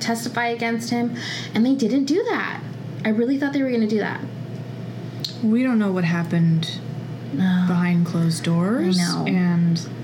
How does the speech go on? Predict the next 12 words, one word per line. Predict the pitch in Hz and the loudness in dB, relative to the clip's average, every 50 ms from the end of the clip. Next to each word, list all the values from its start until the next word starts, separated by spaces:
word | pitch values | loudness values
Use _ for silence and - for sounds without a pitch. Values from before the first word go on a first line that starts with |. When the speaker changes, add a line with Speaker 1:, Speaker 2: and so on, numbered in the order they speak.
| - - - - | -8 -8 -8 -4
Speaker 2:
there | - 180 180 180 180 | -2 -2 0 -2 -2
could | - - - 190 185 175 175 | -2 -2 0 0 0 2 2
be | 196 190 180 | 2 0 0
a | 151 147 147 - - - | 0 -2 -4 -4 -6 -4
big | - 160 170 170 170 170 - | -2 0 0 0 0 -2 -2
plot | - - 175 160 - - | -4 -4 -4 -4 -4 -6
twist | - - - - - - | -6 -6 -4 -4 -6 -6
coming | - - 143 143 143 143 156 - - - - - - - - - - - | -6 -4 -4 -4 -4 -4 -4 -4 -6 -6 -8 -10 -10 -10 -10 -10 -10 -8
still. | - - - - 175 165 135 - - - - - - - - - - - - - - - - | -8 -8 -6 -4 -4 -4 -4 -6 -8 -10 -10 -10 -10 -10 -10 -10 -10 -8 -8 -8 -6 -4 -4
Speaker 1:
We'll | 214 196 | -2 -2
see. | 180 - - - - - - - - - - - - - - - - - - - - - - - - - - - - - | -4 -4 -6 -6 -6 -6 -8 -8 -10 -10 -10 -10 -10 -10 -10 -10 -8 -8 -8 -8 -8 -8 -8 -8 -8 -8 -8 -8 -8 -8
So, | - - 277 262 254 240 226 214 - - | -6 -2 -2 0 0 0 0 -2 -4 -8